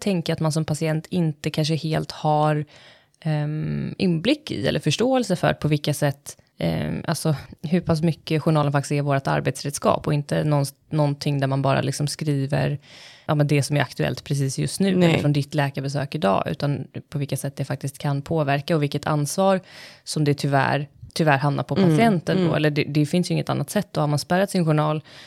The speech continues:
Speaker 1: så blir man ju ensamt ansvarig för att se till att, att föra fram vilka, ehm, uppgifter som är viktiga och att komma ihåg dem och att själv också förstå vilka uppgifter som eventuellt kan vara av betydelse i en viss situation tio år senare. Och det är inte säkert att man vet, för att man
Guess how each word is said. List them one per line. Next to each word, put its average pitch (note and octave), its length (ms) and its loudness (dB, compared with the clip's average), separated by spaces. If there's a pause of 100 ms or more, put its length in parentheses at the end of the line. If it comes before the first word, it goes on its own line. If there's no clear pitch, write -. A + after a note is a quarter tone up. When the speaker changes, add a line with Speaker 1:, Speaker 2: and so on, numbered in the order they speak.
(120)
Speaker 1:
så - 180 0
blir D#3+ 160 4
man F3+ 160 4
ju D3+ 80 4
ensamt D3 380 0
ansvarig D3 480 2
för C#3+ 100 -2
att - 80 -4
se C#3+ 100 -6
till D#3 300 0
att, - 340 -6
att - 180 -6
föra C#3+ 240 2
fram D#3 320 0
vilka, C#3+ 640 -2 (500)
ehm, C#3+ 640 0
uppgifter D3+ 420 -2
som C#3+ 240 -2
är D3 160 0
viktiga E3 560 -2 (520)
och C#3+ 160 -2
att D3 100 -2
komma C#3+ 200 2
ihåg F#3 340 4
dem G#3 240 2
och D#3+ 140 2
att D3 100 2
själv D#3 220 4
också D3 180 -2
förstå A3+ 540 2 (260)
vilka D#3 380 2
uppgifter D3 340 -2
som D3+ 140 2
eventuellt D3 440 0
kan D3+ 140 0
vara C#3 140 2
av C#3 100 -2
betydelse D3 640 -2
i D3+ 80 2
en D3 120 4
viss C#3+ 180 -2
situation D3 580 -2
tio D3 280 0
år C#3+ 160 0
senare. A2+ 520 -2
Och E3 120 -2
det E3+ 100 0
är A3 40 0
inte C#4 200 -4
säkert D3 320 -6
att D3 120 -6
man D3 140 -2
vet, G2+ 220 -4
för - 80 -8
att - 100 -8
man D#3 260 -2